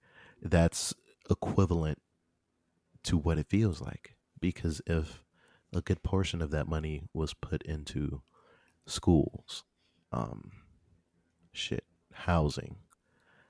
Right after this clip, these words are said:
um, shit,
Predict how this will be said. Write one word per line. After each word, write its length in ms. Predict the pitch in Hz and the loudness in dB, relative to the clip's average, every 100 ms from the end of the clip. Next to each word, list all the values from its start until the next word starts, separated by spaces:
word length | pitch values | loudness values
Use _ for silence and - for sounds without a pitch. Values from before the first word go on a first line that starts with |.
| _ _ | _ _
um, 500 | - 65 57 - - - - _ _ _ _ _ _ _ _ _ _ _ - | 2 2 0 -10 -14 -20 -20 _ _ _ _ _ _ _ _ _ _ _ -10
shit, 340 | - - - | -6 -4 -4